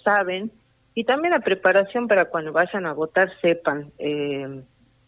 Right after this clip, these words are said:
ellos a quiénes votar, se informan más, para qué sirve el concejal, qué es lo que, qué es lo que hace que,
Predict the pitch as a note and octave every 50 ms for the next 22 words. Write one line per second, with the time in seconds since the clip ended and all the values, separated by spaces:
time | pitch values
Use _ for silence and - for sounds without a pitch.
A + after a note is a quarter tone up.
0 | _ _ _ _ - F3+ F#3 F#3+ F#3 - F3 D3+ D#3 D3+ D3+ - - - F3+ F3
1 | F3 F3 F3 E3 D#3 D3+ D3 - - _ _ _ _ - C3+ D3 D3+ D3 - -
2 | F#3+ F#3 F#3+ F#3+ F#3+ F#3+ F3 D#3+ - - E3+ D#3+ D#3 - F3+ E3 E3 D#3+ D#3 D3+
3 | D3 D3+ D#3 E3 F3 F3+ F3+ F3+ F3 E3+ E3+ - - _ _ - - - - -
4 | _ _ _ - E3 D#3 D#3+ D#3+ D#3 - - F3 E3 - - C#4 C4+ B3+ A3 G#3
5 | F#3 E3 - - E3+ F3 E3+ F#3 F3+ F3 - G#3 G3 F#3+ F#3+ - G3 G3 G3+ G3
6 | F#3 F#3+ - E3 D3+ C#3+ C#3 - _ _ _ - - G#3+ G#3+ A3 G#3+ G3 G#3 -
7 | E3+ D#3+ D#3 D#3+ E3 F#3 G#3+ G#3 - - G#3 F#3 - - - E3 D#3 D3+ D3 C#3+